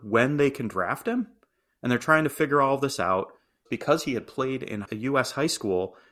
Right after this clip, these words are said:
he should be eligible for the draft, but he lives now in the Dominican Republic.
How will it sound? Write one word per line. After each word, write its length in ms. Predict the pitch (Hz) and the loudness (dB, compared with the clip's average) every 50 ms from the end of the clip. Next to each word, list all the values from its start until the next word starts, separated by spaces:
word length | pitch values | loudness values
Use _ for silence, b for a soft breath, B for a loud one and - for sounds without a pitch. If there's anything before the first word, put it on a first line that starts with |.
| b | b
he 140 | b - 120 | b -6 -4
should 260 | - - - 147 143 | -2 0 0 0 0
be 240 | 135 135 120 113 - | 0 -2 -4 -2 0
eligible 420 | - 110 113 117 110 - - 101 - | 0 2 2 2 2 0 -6 -6 -4
for 140 | - 104 | -4 -4
the 100 | 85 87 | -6 -4
draft, 500 | - - 170 185 147 113 110 - - 101 | -2 0 2 4 4 4 4 2 -4 2
but 220 | - 143 160 156 - | 4 4 4 4 0
he 100 | 131 117 | -4 -4
lives 400 | 104 95 110 131 143 135 - 117 | 0 0 0 0 0 0 -2 -2
now 240 | 107 104 104 104 101 | 0 0 0 0 0
in 80 | 101 | -2
the 80 | 95 87 | -2 -4
Dominican 400 | 95 92 95 87 - - 90 87 | -2 -4 -4 -4 -4 -6 -6 -6
Republic. 480 | 90 - - 226 175 - - - - | -6 -2 -2 -2 -2 -2 -6 -8 -12